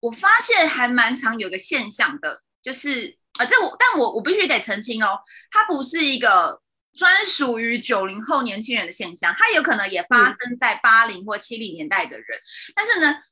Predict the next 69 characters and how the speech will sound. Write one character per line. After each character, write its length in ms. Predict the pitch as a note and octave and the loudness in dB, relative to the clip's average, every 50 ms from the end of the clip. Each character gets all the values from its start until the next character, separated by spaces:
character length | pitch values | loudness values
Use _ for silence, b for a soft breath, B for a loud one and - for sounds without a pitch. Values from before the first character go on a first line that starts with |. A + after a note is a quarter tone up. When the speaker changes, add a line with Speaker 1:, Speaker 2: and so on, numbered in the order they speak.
| _ | _
Speaker 1:
奇 320 | - - - C#4 C#4 C#4 B3 | -4 -4 -2 -2 -4 -4 -2
怪 260 | G4 F#4+ E4+ D4 B3 | 2 4 4 4 4
了， 80 | A#3+ | 4
我 60 | A#3+ D#4+ | 2 0
会 80 | A#4+ | -2
觉 160 | - G4+ C#4 | 0 0 2
得 120 | B3+ B3+ B3+ - _ | 2 2 0 0 _
明 120 | - D4 D#4 | 0 0 2
明 160 | F#4 A4+ A4+ | 2 0 0
九 200 | G#4+ C#4 A#3 A3+ | 0 2 2 2
零 160 | A3+ A#3 B3+ | 0 0 2
后 200 | D4 E4 D4 C4+ | 2 4 2 4
的 200 | A#3+ A3+ G3+ G3 | 4 2 2 2
人 240 | F#3+ F#3 F3+ F#3 - | 2 0 -2 0 2
都 100 | D4 E4+ | 2 2
还 220 | - D#4 A#3 A#3 | 4 4 2 2
很 180 | C4 A3+ G3 G3 | 0 -4 -10 -12
年 180 | F#3 F3 F3 | -18 -20 -16
轻， 380 | - - - A3 G#3 G#3+ A3+ - _ _ _ | -14 -10 -10 -8 -8 -10 -12 -14 _ _ _
都 120 | - D4+ | 0 0
是 200 | F4 G4 F4+ C#4 | 0 0 -4 0
刚 200 | B3 C4+ C4+ C4+ | 2 2 2 2
出 200 | C#4 C#4 C#4 C4+ | 0 -6 -8 -8
社 260 | C4 - C#4+ B3+ G#3+ | -6 -2 -2 -2 -2
会 400 | A3 - B3 A3 F#3+ D#3 - - _ _ _ _ _ | 0 0 0 2 2 0 -2 -10 _ _ _ _ _
十 200 | - - - A#3 | -6 -6 -4 -2
年 220 | A#3+ B3 A#3+ B3 A#3+ | -2 -2 -2 -2 -2
以 120 | G#3 F3+ | -6 -6
内 180 | G3 G3 F3+ E3 | -4 -6 -2 0
嘛， 220 | E3 B2 A2 - B B B B B | 2 2 2 0 B B B B B
但 80 | A#4 B4 | -2 2
是 240 | B4 B4 A4+ - F4 | 2 2 2 2 2
很 100 | B3 B3 | 2 2
多 200 | C#4 D#4 G4 F#4 | 6 6 6 6
人 160 | C#4+ C4+ B3+ | 6 6 4
有 160 | B3 G3+ G3 | 2 2 0
负 340 | - - - E4 C#4+ A#3 G3+ | -2 -10 -12 -12 -12 -12 -8
债 380 | - - - A#3+ G#3 F#3 F3 | -6 0 4 4 4 4 4
欸， 200 | D#3 D3+ D3 - | 0 -4 -6 -6
觉 140 | E4 - E4 | -8 -10 -6
得 60 | A4+ C5 B4+ - _ _ _ _ _ _ | -6 -6 -8 -8 _ _ _ _ _ _
不 80 | - - | -8 -4
可 200 | - F#4 A#3 A#3 | 0 2 0 0
思 260 | A#3 - C#4 D4 D#4 | 0 -2 -2 0 2
议。 140 | D#4 D4 C4 | 2 2 2
因 120 | D#4 A4 | 2 2
为 60 | D#4 | 4
如 100 | C4 B3 | 2 2
果 160 | C4+ C#4 B3 G#3+ | 0 0 -2 -4
说 200 | G#3+ - B3+ C#4 | -2 -4 -4 -4
像 340 | - - D4+ C4 B3 F#3+ | -2 -2 -2 -4 -4 -6
我 60 | F#3 E3+ | -10 -12
们 160 | F3 F3 F3+ | -12 -8 -2
呢， 80 | F#3+ F#3+ F#3+ F#3+ F#3+ _ _ _ | 2 2 2 2 0 _ _ _
有 160 | - F#3 F3+ | -6 -6 -6
房 340 | F3+ - G3 F#3 F3+ G3 G#3 | -4 -4 -4 -4 -4 -6 -10
子、 340 | - A#3 G3 E3+ C#3+ - _ _ _ | -10 -8 -8 -8 -8 -10 _ _ _
有 120 | _ D3+ D#3 | _ -14 -12
车 260 | - - C#4 B3 B3+ | -10 -4 -2 -2 -2
子， 220 | A#3+ A#3+ G#3 F#3 - | -2 -4 -8 -10 -6
就 100 | - C#4 | -4 -4
意 200 | D4 D#4+ E4 E4+ | 0 2 2 2
味 200 | E4 D#4 C#4 A#3+ | 4 2 2 2
着 160 | G#3+ G#3+ G3 | 0 -2 -4
我 60 | F#3 | -4
们 180 | F3+ F#3 F#3 F3+ | -6 -6 -4 -2
有 160 | F3+ E3+ D#3+ D#3+ | -2 -2 -2 0
房 220 | - F3 E3+ F3+ F#3+ | -2 -4 -4 -2 -2
贷、 260 | - - F#3+ B2 | 0 0 0 0